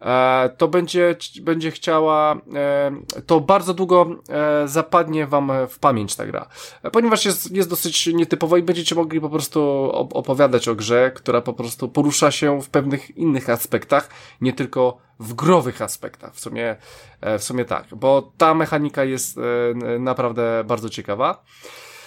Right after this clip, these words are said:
E, słuchajcie, co jeszcze mogę powiedzieć o tej, o tej grze? No, e, pff, e, e, słuchajcie, jeżeli chodzi o jakieś, e, minusy, no to, no to mówię, e, rozdzielczość jest, e, naprawdę zła. E, system walki mógłby być jednak troszeczkę, e, lepszy.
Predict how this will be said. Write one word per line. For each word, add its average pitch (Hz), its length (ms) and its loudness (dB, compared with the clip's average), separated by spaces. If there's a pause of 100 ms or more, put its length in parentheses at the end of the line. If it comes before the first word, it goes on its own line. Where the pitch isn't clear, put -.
(460)
E, 175 140 6
słuchajcie, 190 240 0
co 269 120 2
jeszcze 285 180 2
mogę 247 200 0
powiedzieć 226 340 -2
o 208 60 -2
tej, 196 340 -2
o 180 100 -2
tej 196 160 -2
grze? 123 240 -4
No, 196 340 0
e, 196 520 -4
pff, 123 500 -8
e, 120 340 0 (880)
e, 170 40 -2
słuchajcie, 208 260 -6
jeżeli 220 200 -4
chodzi 226 280 0
o 208 200 0
jakieś, 202 460 -4
e, 196 280 -2
minusy, 202 440 -4
no 196 100 -2
to, 185 360 4
no 190 100 -2
to 190 120 -2
mówię, 139 380 0
e, 135 600 2
rozdzielczość 156 480 -2
jest, 156 280 -6
e, 143 100 -2
naprawdę 147 540 0
zła. 143 380 2 (440)
E, 175 160 0
system 185 280 0
walki 185 300 2
mógłby 185 340 2
być 127 200 -2
jednak 131 260 -2
troszeczkę, - 420 -6
e, 120 1300 2
lepszy. 143 500 -2